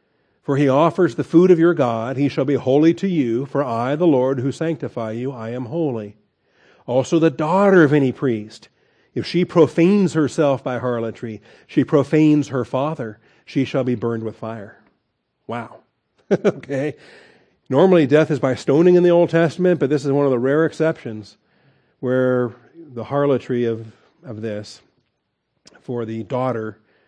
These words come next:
of the, uh, of the priest. All right.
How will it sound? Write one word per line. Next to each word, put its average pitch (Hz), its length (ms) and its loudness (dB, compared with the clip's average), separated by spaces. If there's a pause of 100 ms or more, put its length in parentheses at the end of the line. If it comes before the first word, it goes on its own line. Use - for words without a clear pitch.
(380)
of 113 240 -8
the, 110 280 -8
uh, 104 140 -12 (140)
of 107 160 -14
the 117 80 -16
priest. 110 580 -14 (880)
All 127 80 -6
right. 113 280 -4